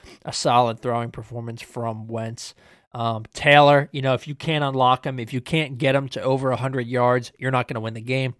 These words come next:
He had seventy-seven in this game. Did a, they did a really good job, the Jacksonville defense, of making sure, um, he wasn't getting a lot of yards, wasn't breaking through the middle.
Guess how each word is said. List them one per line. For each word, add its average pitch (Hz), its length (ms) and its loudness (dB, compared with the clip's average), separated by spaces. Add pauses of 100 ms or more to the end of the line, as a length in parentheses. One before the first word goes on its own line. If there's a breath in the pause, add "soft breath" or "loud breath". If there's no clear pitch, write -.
(160)
He 151 80 -2
had 127 160 0
seventy-seven 135 640 -2
in 131 80 -6
this 131 160 -6
game. 127 360 -6 (920)
Did 175 120 0
a, 143 60 -2
they 139 340 -6
did 135 140 -4
a 120 60 -2
really 139 340 2
good 131 220 0
job, 131 320 6
the 123 80 -4
Jacksonville 127 500 -4
defense, 123 500 -10 (400 soft breath)
of 117 80 -6
making 127 340 -2
sure, 127 440 0 (340 soft breath)
um, 117 360 -2
he 135 100 -6
wasn't 135 300 -4
getting 120 180 -4
a - 20 -4
lot 117 200 -2
of 113 60 -8
yards, 123 500 4
wasn't 117 260 -4
breaking 123 320 -4
through 131 160 -6
the 117 80 -8
middle. 123 460 2